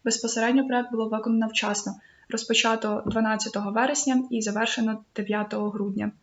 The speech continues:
Тривалість проекту — три місяці. Оцінка ризиків.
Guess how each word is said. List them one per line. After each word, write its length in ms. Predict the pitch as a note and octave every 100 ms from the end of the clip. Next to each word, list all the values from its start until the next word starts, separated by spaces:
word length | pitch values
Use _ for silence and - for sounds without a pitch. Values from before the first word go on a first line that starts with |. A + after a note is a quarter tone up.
| - - -
Тривалість 380 | A3+ A3+ A3 -
проекту — 300 | G#3+ A#3+ A3+
три 140 | A3
місяці. 440 | G#3 G3 - - A#3 - - _ _ _ _ _ _ _ _ _ _ _ _ _ -
Оцінка 400 | A3 A#3+ A#3+ A3
ризиків. 440 | G3+ G#3 -